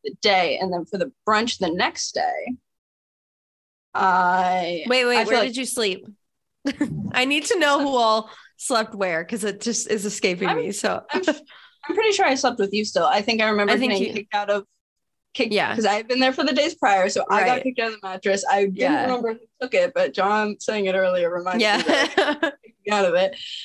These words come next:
Speaker 1: Um, and I probably just slept on the, uh, I think I slept on the couch.
Speaker 2: Okay.
Speaker 1: Like, on the main,
Speaker 2: Yeah,
Speaker 1: in the
Speaker 2: we'll see
Speaker 1: main
Speaker 2: if that checks out. <laughs>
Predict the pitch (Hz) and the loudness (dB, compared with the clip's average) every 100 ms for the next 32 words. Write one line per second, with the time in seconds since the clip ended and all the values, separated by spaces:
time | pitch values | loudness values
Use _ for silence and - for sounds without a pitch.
0 | - _ 208 196 185 156 - 208 208 220 | -18 _ 2 2 2 -2 -2 0 2 2
1 | 202 196 196 156 135 143 131 127 92 - | 2 0 -2 -6 -6 -6 -4 -6 -6 -10
2 | - - _ _ 226 220 - 277 427 440 | -20 -20 _ _ 2 2 2 0 0 0
3 | 381 277 254 190 - - - - - - | -2 -2 -2 -4 -6 -8 -8 -10 -12 -16
4 | _ _ _ _ _ _ _ _ _ _ | _ _ _ _ _ _ _ _ _ _
5 | _ 190 190 175 156 190 - 202 196 185 | _ -8 -6 -6 -8 -14 -8 -2 0 0
6 | 180 170 147 143 202 - _ _ _ - | -2 -2 -4 -6 -10 -12 _ _ _ -10
7 | 190 185 190 180 160 190 190 180 - 233 | -6 -4 -4 -2 -2 -6 -2 -4 0 -2
8 | 202 - 240 302 302 294 | -2 -2 0 0 0 -2